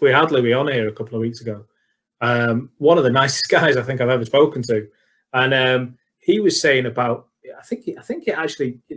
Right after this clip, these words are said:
I think he still feels it emotionally, the connection with County. He was saying that he felt like a big name player. He's come over from Portugal, and at, at that time, and at our level, you, you, obviously we're gonna see twenty-five, thirty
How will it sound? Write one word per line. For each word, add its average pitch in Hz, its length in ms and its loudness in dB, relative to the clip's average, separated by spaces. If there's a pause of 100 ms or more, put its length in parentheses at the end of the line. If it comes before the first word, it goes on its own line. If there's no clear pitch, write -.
(400)
I - 60 -8
think 247 160 2
he 226 80 4
still 208 180 6
feels 196 340 8
it 143 60 6
emotionally, 139 480 0
the 113 100 -6
connection 143 440 -6
with 127 160 -6
County. 113 320 -8
He - 20 -4
was 113 140 -8
saying 127 200 0
that 127 140 -6 (380)
he 139 80 -4
felt 156 420 2
like 131 220 0
a 120 40 0
big 135 280 -2
name 123 180 -2
player. 131 220 -2
He's 113 120 -4
come 160 220 -2
over 151 240 2
from 120 160 -10
Portugal, 127 460 0
and 120 100 -2
at, 143 80 -8 (340)
at 147 160 0
that 175 260 0
time, 120 500 -2 (840)
and 143 140 2
at 143 80 -2
our 143 240 4
level, 123 460 2 (140)
you, 139 160 -4
you, 135 280 -12 (320)
obviously 127 240 -6
we're 117 80 -4
gonna 156 140 0
see 110 260 -6 (320)
twenty-five, 120 640 -4
thirty 127 360 -2